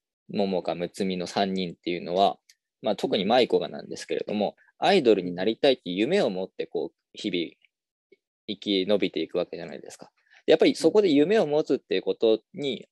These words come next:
Speaker 2: うんうん。
Speaker 1: まあ、ある意味そこに初めてその主人公サイドだけがある意味何かしらの未来っていうものを、あの、一つこう持ちながら生きているというところに、非常にこう、なんだろうな、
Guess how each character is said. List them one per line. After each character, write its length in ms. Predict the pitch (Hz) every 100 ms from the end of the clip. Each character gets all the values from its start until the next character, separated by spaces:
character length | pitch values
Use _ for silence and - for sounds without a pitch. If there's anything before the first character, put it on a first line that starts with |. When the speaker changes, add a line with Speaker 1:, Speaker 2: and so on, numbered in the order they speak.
| _
Speaker 2:
う 40 | -
ん 20 |
う 0 |
ん。 20 |
Speaker 1:
ま 60 | 143
あ、 100 | -
あ 100 | 165
る 60 | 151
意 60 |
味 40 | 95
そ 140 | -
こ 100 | -
に 160 | 196 196 _ _ _
初 240 | 196 190
め 120 | 247 196
て 100 | 214
そ 100 | 160
の 60 |
主 160 | - 214
人 200 | 254 262
公 200 | - 247
サ 120 | 262
イ 60 | 226
ド 80 |
だ 160 | 123 123
け 160 | - 180
が 200 | 107 127
あ 60 |
る 60 | 151
意 40 |
味 60 | 101
何 240 | 101 120 147
か 100 | 185
し 100 | 180
ら 80 |
の 100 | 170
未 180 | 135 160
来 160 | 170 110
っ 40 | - -
て 60 |
い 100 | 82
う 20 |
も 60 | 87
の 100 | 78
を、 200 | 82 101 - _ _ _ _ _ _ _ _ _ _ _
あ 260 | 117 104 87
の、 140 | 80 57 55 50 50 50
一 220 | - 165
つ 140 | -
こ 320 | - 71 - - _
う 40 | 110
持 100 | 117
ち 160 | -
な 160 | 135 127
が 100 | 71
ら 200 | 65 - _ _ _ _ _ _ _ - _ _ _
生 80 | 113
き 120 | 92
て 80 | -
い 100 | 78
る 120 | -
と 120 | - - _ _ _ _ _
い 100 | 131
う 60 | 135
と 140 | 160
こ 120 | 160
ろ 100 | 165 120
に、 280 | 104 80 - _ _ _
非 160 | - 101
常 180 | 139 151
に 140 | 143
こ 220 | 139 131
う、 40 | 127
な 120 | 117
ん 60 | 92
だ 100 | 69
ろ 100 | -
う 40 |
な、 200 | - -